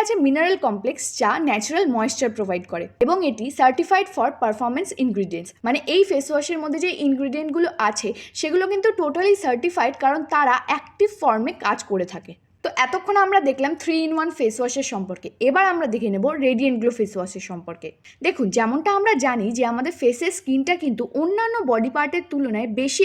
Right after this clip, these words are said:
এক্সপোজ হয় এবং বেশি সেনসিটিভ হয়, তাই এর একটি আলাদাই যত্ন করা প্রয়োজন। যেমন মহিলাদের ক্ষেত্রে বিভিন্ন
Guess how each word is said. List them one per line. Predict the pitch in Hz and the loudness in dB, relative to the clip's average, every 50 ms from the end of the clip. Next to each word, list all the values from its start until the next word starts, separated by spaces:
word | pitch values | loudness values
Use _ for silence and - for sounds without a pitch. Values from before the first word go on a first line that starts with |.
| 294 240 | 0 0
এক্সপোজ | - - - _ 285 285 294 277 320 | -4 -6 -12 _ -4 -4 -4 0 0
হয় | 370 440 - - - - - - | -2 -2 -2 -10 -18 -4 0 0
এবং | 233 233 392 453 277 220 | 0 2 0 0 0 0
বেশি | - - 349 415 - - | 0 2 2 0 0 0
সেনসিটিভ | - 311 302 294 - 277 - 196 175 180 | -4 -4 -4 -2 -4 -4 -6 -6 -6 -6
হয়, | 180 180 - - - _ _ - | -12 -16 -16 -20 -20 _ _ 0
তাই | 339 294 214 190 - - - 285 | 2 2 2 0 -2 -2 -2 0
এর | 330 349 - 370 | 0 0 -2 -4
একটি | - - 480 453 - - 226 | -2 0 0 0 2 2 2
আলাদাই | 208 214 226 226 202 226 233 294 - 269 | 2 4 2 2 4 4 4 4 4 2
যত্ন | 262 220 226 220 196 190 202 | 0 0 0 -2 -6 -4 -2
করা | 190 180 180 180 - | -2 -2 -2 -4 -6
প্রয়োজন। | 180 175 175 170 - 165 175 _ _ _ _ _ _ _ _ _ - | -8 -8 -8 -10 -12 -16 -16 _ _ _ _ _ _ _ _ _ -6
যেমন | 294 311 359 359 302 262 | -4 -2 -2 0 0 0
মহিলাদের | 262 269 302 359 370 370 349 392 381 392 - | 0 2 2 4 2 4 2 0 -2 -2 -6
ক্ষেত্রে | - 277 226 - - 196 190 190 - - _ 226 254 | -8 -8 -8 -6 -6 -6 -6 -6 -8 -16 _ -2 2
বিভিন্ন | 285 349 381 403 | 4 4 4 4